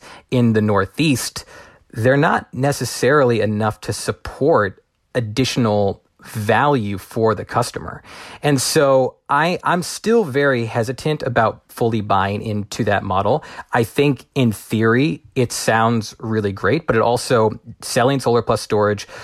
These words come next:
ramps up the price to the customer, which makes you get back to these kind of market penetration questions, um, just increasing that absolute price point. But also, those values, even if you are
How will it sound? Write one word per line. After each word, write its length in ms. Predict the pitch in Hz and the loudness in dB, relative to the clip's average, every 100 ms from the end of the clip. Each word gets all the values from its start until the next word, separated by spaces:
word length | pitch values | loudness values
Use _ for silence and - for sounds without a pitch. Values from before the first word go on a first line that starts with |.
| - - | -16 -6
ramps 400 | - 113 113 117 | 0 4 2 0
up 160 | 123 110 | -2 -2
the 80 | - | -4
price 580 | - 123 101 - - - - | -2 0 0 -4 -10 -14 -6
to 120 | 123 | -4
the 100 | 101 | -2
customer, 580 | - 127 - 95 95 123 - - | -2 -2 -2 -2 -4 -6 -16 -6
which 440 | 113 107 - - - | 0 0 -2 -6 -4
makes 380 | 107 104 - | -2 -2 -2
you 80 | 113 | -4
get 200 | 101 104 | 0 0
back 180 | 107 98 | 0 0
to 60 | 107 | -2
these 160 | 101 | -4
kind 100 | - | -2
of 60 | 101 | 0
market 320 | 104 104 101 | 0 0 -4
penetration 500 | 113 95 - 175 127 | -4 -2 0 0 0
questions, 560 | 110 104 - 113 131 - - - - | 0 -2 0 -4 -4 -10 -18 -20 -4
um, 460 | 127 117 110 104 - - | 2 4 2 0 -4 -6
just 240 | 120 113 - | -4 -4 -4
increasing 420 | 131 120 - 110 110 | -2 0 0 -2 0
that 140 | 101 | 2
absolute 420 | 110 104 113 101 | 0 0 -2 -2
price 240 | - 139 - | 0 -2 -2
point. 300 | 104 101 101 - - - | -2 -4 -6 -16 -18 -4
But 120 | 139 | 0
also, 680 | 135 208 - 151 123 113 113 _ _ _ _ _ _ | 2 2 2 2 4 2 -6 _ _ _ _ _ _
those 580 | 127 113 110 139 190 185 | -4 -4 0 4 4 2
values, 640 | 113 113 147 196 117 104 101 | 0 0 2 0 -2 -6 -6
even 220 | 139 160 | -4 -4
if 100 | 131 | 0
you 140 | 113 | 0
are 320 | 92 127 123 | 2 2 0